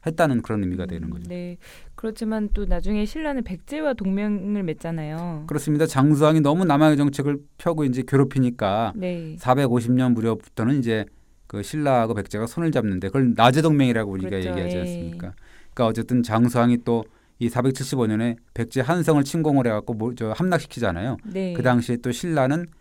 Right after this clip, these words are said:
Speaker 1: 백제를 위해서 또 만 명에
Speaker 2: 음.
Speaker 1: 달하는 또 구원병을 보내고 막 그러거든요. 그러니까 어쨌든 이 나제동맹도 뭐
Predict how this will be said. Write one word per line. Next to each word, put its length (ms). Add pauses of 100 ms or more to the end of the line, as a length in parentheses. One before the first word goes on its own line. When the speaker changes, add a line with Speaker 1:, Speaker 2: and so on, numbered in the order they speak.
(160)
Speaker 1:
백제를 460
위해서 240
또 160
만 260
명에 200
Speaker 2:
음. 40
Speaker 1:
달하는 460
또 100
구원병을 560
보내고 300
막 100
그러거든요. 600 (240)
그러니까 100
어쨌든 340 (320)
이 140
나제동맹도 720
뭐 300